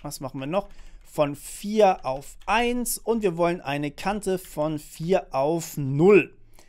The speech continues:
So, haben wir jetzt alles und wir, was wollen wir noch für eine Kante? Vielleicht noch von vier auf zwei. Ja, das ist doch okay. Also dann haben wir im Endeffekt einen Graphen null auf zwei, null auf vier, zwei auf vier, eins auf drei, vier, au-, kommen wir auf drei? Ja, wir kommen auf drei über eins.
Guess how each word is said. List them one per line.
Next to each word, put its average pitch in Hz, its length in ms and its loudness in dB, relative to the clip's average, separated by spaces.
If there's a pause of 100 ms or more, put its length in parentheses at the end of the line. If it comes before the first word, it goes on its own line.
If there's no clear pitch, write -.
(260)
So, 147 280 -2
haben 196 140 -4
wir 311 60 -2
jetzt - 160 -8
alles 233 300 -4
und 226 260 -2
wir, 190 180 -4
was - 140 -10
wollen 143 160 -6
wir 151 60 -6
noch 180 120 -4
für 185 80 -8
eine 175 80 -6
Kante? 165 300 -8
Vielleicht 143 340 -6
noch 147 80 -8
von 139 160 -12
vier - 260 -6
auf - 120 -16
zwei. 233 340 -4 (880)
Ja, 135 160 -4 (300)
das 233 120 0
ist - 80 -2
doch 147 100 2
okay. 139 180 -8
Also 151 160 -2
dann 220 160 2
haben 262 160 -2
wir 233 80 2
im 208 60 -4
Endeffekt 208 480 -4
einen 170 440 0
Graphen 170 580 2 (220)
null 240 320 4
auf - 240 0
zwei, 285 320 0
null 185 300 2
auf 151 180 -4
vier, 240 680 -2
zwei 240 380 2
auf 202 180 6
vier, 196 400 0
eins 185 240 0
auf 160 160 -4
drei, 180 360 2
vier, 202 400 -4
au-, - 80 -10 (280)
kommen 247 160 -6
wir 285 80 0
auf - 80 -6
drei? 180 260 -2
Ja, 165 240 2
wir 147 80 -2
kommen 143 160 -6
auf 135 120 -6
drei 160 200 2
über 175 320 -4
eins. 117 300 -10